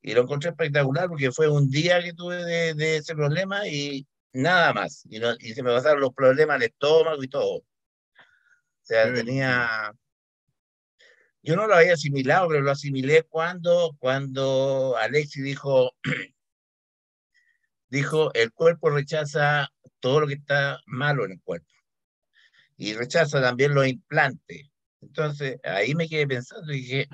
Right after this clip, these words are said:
Speaker 1: "Ah", me dije, "algo hizo en mí y eliminó ahí lo, todo lo malo".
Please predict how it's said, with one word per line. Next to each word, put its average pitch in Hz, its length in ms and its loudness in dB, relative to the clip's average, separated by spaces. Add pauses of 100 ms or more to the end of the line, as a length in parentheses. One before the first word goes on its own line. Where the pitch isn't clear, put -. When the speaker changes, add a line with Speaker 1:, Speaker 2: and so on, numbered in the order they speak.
(120)
Speaker 1:
"Ah", 214 420 -18 (100)
me 143 140 -8
dije, 113 460 -10 (1000)
"algo 143 340 4
hizo 147 220 2
en 127 120 0
mí 170 380 -2
y 120 240 -6
eliminó 127 560 2
ahí 139 180 0
lo, 127 300 4
todo 147 240 2
lo 143 80 4
malo". 143 340 -2